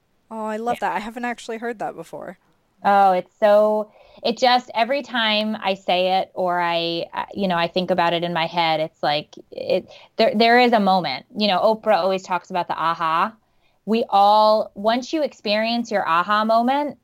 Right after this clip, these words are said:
Speaker 2: it's like, "Watch out.
Speaker 1: Yeah.
Speaker 2: I'm coming. I'm coming for ya. I'm gonna get it. I'm gonna do it no matter what." And I have,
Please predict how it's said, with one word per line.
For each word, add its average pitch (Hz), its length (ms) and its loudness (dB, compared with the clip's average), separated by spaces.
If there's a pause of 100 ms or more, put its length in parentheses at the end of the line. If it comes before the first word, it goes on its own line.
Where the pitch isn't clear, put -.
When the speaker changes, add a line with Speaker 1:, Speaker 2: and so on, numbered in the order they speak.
(380)
Speaker 2:
it's 202 180 0
like, 196 180 2 (120)
"Watch 170 280 0
out. 147 300 -2 (240)
Speaker 1:
Yeah. 180 240 -8 (140)
Speaker 2:
I'm 185 160 -4 (120)
coming. 170 360 -4
I'm 202 100 -4
coming 262 320 0
for 208 220 2
ya. 180 300 -2 (140)
I'm 180 100 -12
gonna 180 100 -6
get 220 200 0
it. 170 280 -2
I'm 180 120 -12
gonna 185 160 -6
do 202 220 -2
it 151 220 -4
no 196 120 -2
matter 185 240 0
what." 185 280 2
And 214 100 -2
I 285 120 2
have, 233 320 0